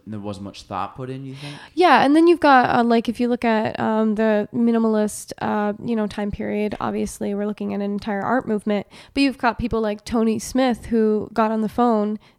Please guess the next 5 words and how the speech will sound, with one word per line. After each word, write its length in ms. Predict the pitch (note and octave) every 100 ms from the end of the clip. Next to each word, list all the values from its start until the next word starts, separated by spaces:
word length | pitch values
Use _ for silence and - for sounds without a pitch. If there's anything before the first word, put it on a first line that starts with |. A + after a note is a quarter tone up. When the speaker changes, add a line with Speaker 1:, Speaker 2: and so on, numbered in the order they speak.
| -
Speaker 2:
didn't 240 | D#4+ D4
even 480 | B3+ A3 G#3 G3 G#3+ -
touch 420 | - C4 B3+ -
his 160 | A#3+ F#3+
sculpture, 720 | - G#3+ G#3 - G#3+ G#3